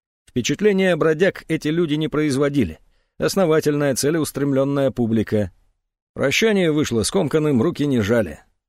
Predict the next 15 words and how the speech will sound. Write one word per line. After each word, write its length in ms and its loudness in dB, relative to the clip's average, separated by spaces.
Народ 560 -4
отворачивался. 840 -2
Буковский 520 0
для 160 2
приличия 540 -2
что-то 320 -2
буркнул 420 0
в 60 -2
духе 480 -2
«Ждём 300 -2
с 80 -6
нетерпением 720 -2
нашей 260 -2
следующей 480 -4
встречи». 560 -10